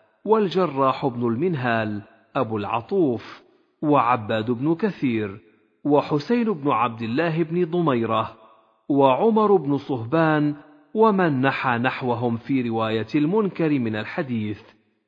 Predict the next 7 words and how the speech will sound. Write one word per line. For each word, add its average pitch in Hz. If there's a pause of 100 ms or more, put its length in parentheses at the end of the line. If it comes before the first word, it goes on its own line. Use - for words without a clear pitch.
(120)
فلسنا 120
نعرج 170
على 120
حديثهم 117 (260)
ولا 113
نتشاغل 107
به، 107